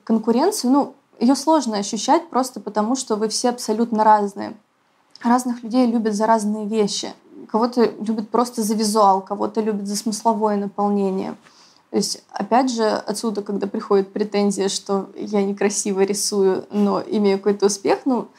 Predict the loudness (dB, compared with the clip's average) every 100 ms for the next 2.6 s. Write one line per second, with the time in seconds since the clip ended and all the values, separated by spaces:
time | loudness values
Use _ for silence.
0 | -20 -14 -4 -2 2 4 4 2 0 -2
1 | -4 -4 -8 -6 -2 0 0 -4 -8 -6
2 | 2 4 6 6 4 2